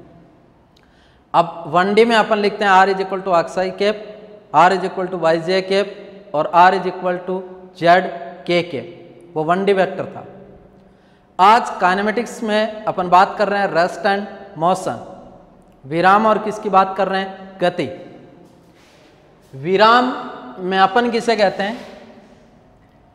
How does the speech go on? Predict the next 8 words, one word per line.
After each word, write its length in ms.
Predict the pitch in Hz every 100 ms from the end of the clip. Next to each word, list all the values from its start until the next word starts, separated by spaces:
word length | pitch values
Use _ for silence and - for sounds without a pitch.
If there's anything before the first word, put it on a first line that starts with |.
| _ _
कि 80 | 180
निर्देश 440 | 190 196 220 254 254
तंत्र 440 | - 233 226 226
में 240 | 233 220
किसी 260 | - 185 226
भी 120 | 240
particle 580 | 233 196 190 208 202 208
की 340 | - 185 208